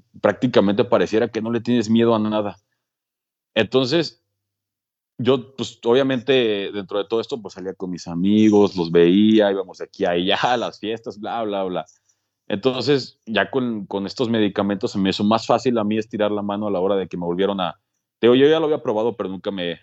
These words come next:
me había como, como clavado, pero esta vez me, me, me estiraron la mano y dijeron, "¿Sabes qué? ¿Quieres marihuana? Ok, vamos a consumir marihuana." Y ya empecé, empecé yo a consumir marihuana, eh, de manera en la que yo ya estaba solo, ¿no? Ya no estaba con los amigos para consumirla.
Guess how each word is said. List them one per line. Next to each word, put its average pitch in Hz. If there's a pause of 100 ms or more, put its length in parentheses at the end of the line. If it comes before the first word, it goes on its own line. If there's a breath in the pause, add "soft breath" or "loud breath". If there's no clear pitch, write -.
me 85
había 90
como, 80
como 87
clavado, 110
pero 95
esta 110
vez 107
me, 104
me, 92
me 92
estiraron 107
la 110
mano 110
y 104
dijeron, 104
"¿Sabes 123
qué? 117
¿Quieres 117
marihuana? 117
Ok, 117 (160)
vamos 107
a 101
consumir 101 (100)
marihuana." 107 (560 soft breath)
Y 113
ya 127
empecé, 151
empecé 113
yo 147
a -
consumir 147
marihuana, 135 (140)
eh, 95
de 92
manera 95
en 107
la 92
que 92
yo 98
ya 131
estaba 110
solo, 135
¿no? 123
Ya 117
no 113
estaba 107
con 98
los -
amigos 98
para 90
consumirla. 110